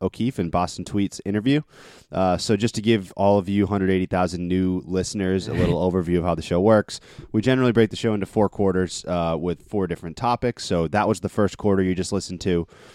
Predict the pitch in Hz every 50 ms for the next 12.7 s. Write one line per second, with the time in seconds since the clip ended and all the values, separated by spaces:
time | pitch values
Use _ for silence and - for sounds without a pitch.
0 | - _ - 90 87 85 85 85 71 60 95 90 107 - 104 - - 90 85 82
1 | 82 90 85 104 104 98 92 82 92 92 92 82 90 80 - - 98 90 87 -
2 | 90 85 71 80 78 80 80 80 82 80 73 82 85 85 85 - - 92 85 82
3 | 82 78 - 80 78 73 69 - - - 78 76 - - 78 71 - 85 76 -
4 | - - 92 87 82 78 - 87 80 76 76 85 - - 87 78 78 - 76 78
5 | 76 76 - - 76 73 71 69 - - - - - - - - _ - 80 87
6 | 87 85 80 80 80 78 76 69 - _ - _ _ - - - - 117 120 127
7 | - - - - 143 143 - - 117 92 71 69 - - 123 120 - 139 123 -
8 | 135 131 120 120 113 117 113 110 110 107 104 110 107 101 104 92 107 98 95 95
9 | 107 120 117 - 131 127 107 87 - - 98 90 82 78 73 - - - 95 110
10 | 117 117 120 127 120 - 90 80 - - 82 - 92 82 - - 87 85 85 73
11 | 78 80 85 87 - 92 92 87 85 82 80 78 - 80 78 - - 95 82 92
12 | 92 85 78 87 87 87 82 92 92 90 90 87 -